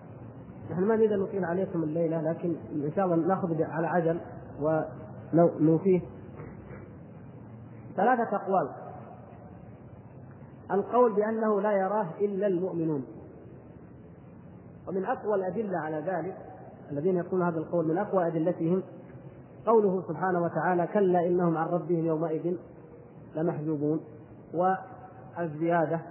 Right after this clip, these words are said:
يعني ما سبق معنا باختصار، ما سبق أن قلناه نحن من الأدلة، من الآيات، من الأحاديث، يستدل به أولئك ويقولون الكفار لا يدخلون في ذلك، لا يدخلون في النعيم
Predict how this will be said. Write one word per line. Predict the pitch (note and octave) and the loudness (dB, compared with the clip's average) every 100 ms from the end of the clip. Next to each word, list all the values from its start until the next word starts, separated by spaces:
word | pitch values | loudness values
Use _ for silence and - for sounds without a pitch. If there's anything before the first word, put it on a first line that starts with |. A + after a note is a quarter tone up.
| - | -4
يعني | G#3 A3+ G#3 | 0 4 4
ما | G#3+ G#3 F3+ | 4 2 0
سبق | A#3 G#3 F#3+ | -2 -2 -2
معنا | F#3+ G3 F3 E3 | -2 -2 -2 -4
باختصار، | G3 - F#3+ - G#3+ F3+ | -4 -6 -10 -2 -2 0
ما | F3+ F3 | -2 0
سبق | G#3 F#3 E3+ | 0 0 -2
أن | G3 | -4
قلناه | - F3 G#3 F3 | -2 -2 -2 -2
نحن | G3+ F3 A3 - - - - - | -4 -4 -6 -6 -12 -16 -16 -8
من | G3 A3+ | -4 -2
الأدلة، | G3+ F3+ G3 F3 E3 - | -4 -6 -4 -6 -8 -8
من | G3 | -6
الآيات، | G3 F3+ A3 G#3 | -4 -4 -6 -6
من | E3+ | -6
الأحاديث، | D3 C3 B2 A#2 | -6 -8 -10 -8
يستدل | F3+ F3+ G3+ A3+ F#3+ | -6 -2 2 2 2
به | G#3 G3 | 4 4
أولئك | F3+ F#3 F#3 A3 - - - - - - E3+ | 4 2 0 -4 -8 -16 -16 -18 -18 -8 2
ويقولون | G#3 G#3 G3+ A3 | 4 4 8 6
الكفار | F#3+ A3+ G3+ G3+ - A3+ A#3+ G3 | 6 2 2 -2 -2 2 2 4
لا | F#3 A3 | 2 2
يدخلون | G3 C3 F#3 G#3+ F3 | 2 0 2 4 4
في | D#3+ D3+ | 0 0
ذلك، | C3+ B2 - - - | -2 -4 -12 -16 -4
لا | D3+ A3 G3+ | 0 4 2
يدخلون | E3 G3+ F#3 | 2 0 0
في | F3 | 0
النعيم | E3+ D#3+ G3 G#3+ | 0 2 2 2